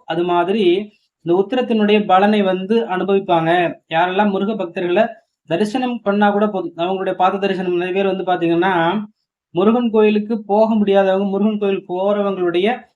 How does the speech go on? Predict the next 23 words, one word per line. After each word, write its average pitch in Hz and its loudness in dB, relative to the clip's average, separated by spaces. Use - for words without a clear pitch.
பாதத்தை 214 2
தொட்டு 190 -6
நமஸ்காரம் 190 -2
பண்ணுவாங்க. 160 0
என்ன 180 -4
வித்தியாசமான 190 -2
விஷயம்லாம் 180 -4
சொல்றேன்னு 175 -2
நினைக்காதீங்க. 170 -2
இதெல்லாம் 202 0
வந்து 208 -4
கொ-, 196 -6
நிறைய 190 0
புண்ணியங்கள் 208 2
அதுல 175 2
வந்து 175 0
அடங்கி 175 2
இருக்குது. 165 -2
அது 170 -8
மாதிரி 190 -2
பௌர்ணமி 247 2
திதி 214 -2
அப்படிங்கிறது, 165 0